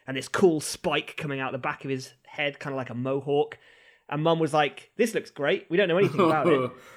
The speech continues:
Speaker 1: So, uh, we take, we take
Speaker 2: Oh,
Speaker 1: that
Speaker 2: no.
Speaker 1: home to our apartment that we were staying in, and we put it on, and also, I, I should, uh, put, put frame of reference that they have different certification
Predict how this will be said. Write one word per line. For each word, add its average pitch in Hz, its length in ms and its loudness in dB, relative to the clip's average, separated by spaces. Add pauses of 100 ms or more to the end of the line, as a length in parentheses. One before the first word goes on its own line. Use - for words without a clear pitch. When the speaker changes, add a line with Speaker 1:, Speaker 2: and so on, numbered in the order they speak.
(340)
Speaker 1:
So, 139 300 2
uh, 139 160 6
we 151 120 0
take, - 340 0 (580)
we 170 80 -2
take 196 200 6
Speaker 2:
Oh, - 20 0
Speaker 1:
that 180 160 0
Speaker 2:
no. 147 60 -6
Speaker 1:
home 202 460 2
to 170 200 2
our 143 160 2
apartment 170 420 -2
that 127 60 -10
we 147 80 -4
were 147 40 -4
staying 156 300 -2
in, 190 240 -6 (460)
and 185 100 2
we 208 80 6
put 240 180 4
it - 120 2
on, 156 320 -4 (260)
and 185 380 -2
also, 233 460 6
I, 175 180 4
I - 40 4
should, 208 220 6
uh, 190 140 8
put, - 380 -4
put - 240 -2
frame 208 200 0
of 170 120 -4
reference 180 320 -2
that 156 100 -8
they 165 140 0
have 165 160 0
different 180 280 2
certification 160 800 -4